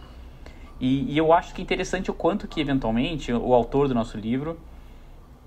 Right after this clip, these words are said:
não pensa diferente, talvez em parte por causa da linguagem dele. A, a gente, todos nós lemos o livro traduzido, né?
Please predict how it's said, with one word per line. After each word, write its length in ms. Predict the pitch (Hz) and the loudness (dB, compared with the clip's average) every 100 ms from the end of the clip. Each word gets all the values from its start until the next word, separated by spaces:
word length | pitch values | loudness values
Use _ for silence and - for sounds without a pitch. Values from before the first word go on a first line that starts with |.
| - | -2
não 420 | 139 151 156 147 - - - - - | 4 6 4 0 -10 -16 -18 -18 0
pensa 340 | 175 254 247 | 4 6 6
diferente, 500 | 156 147 - 262 190 | 2 4 4 4 2
talvez 200 | 214 208 | 2 4
em 100 | 226 | 2
parte 320 | 214 202 220 - | 6 6 6 0
por 120 | - | 4
causa 240 | 196 226 | 4 6
da 40 | 202 | 2
linguagem 440 | 170 131 123 113 | 2 6 6 4
dele. 300 | 107 92 92 - - - - | 0 -2 -4 -14 -18 -6 2
A, 140 | 113 | 6
a 60 | 139 | 6
gente, 240 | - - 233 - | 2 -4 -4 -2
todos 180 | 120 220 | 2 2
nós 180 | 196 190 | 2 -2
lemos 260 | 170 185 175 | -2 -4 -4
o 40 | |
livro 600 | 175 170 165 175 170 165 | -6 -6 -4 0 2 2
traduzido, 600 | 160 170 196 180 208 120 | 2 2 2 -2 0 -2
né? 280 | 95 104 | 0 -2